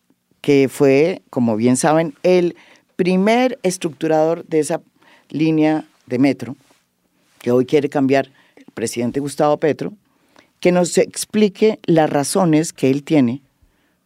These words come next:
para argumentar los altos costos que asumiría el país y Bogotá si se cambia el contrato.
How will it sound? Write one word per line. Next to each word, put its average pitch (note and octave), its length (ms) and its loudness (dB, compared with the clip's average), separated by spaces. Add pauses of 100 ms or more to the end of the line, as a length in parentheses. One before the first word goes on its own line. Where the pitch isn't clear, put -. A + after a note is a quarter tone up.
(160)
para E3 460 2
argumentar E3+ 1000 -2 (720)
los F#3 400 4 (120)
altos B3 420 0
costos C3+ 500 -6
que D3 160 2
asumiría C#3+ 600 2
el E3 100 -2
país C3+ 520 -2 (200)
y C3+ 140 2
Bogotá D#3 500 0 (680)
si F#3 220 -2
se D#3+ 140 -2
cambia C3+ 240 -2
el A#2 100 -12
contrato. - 480 -18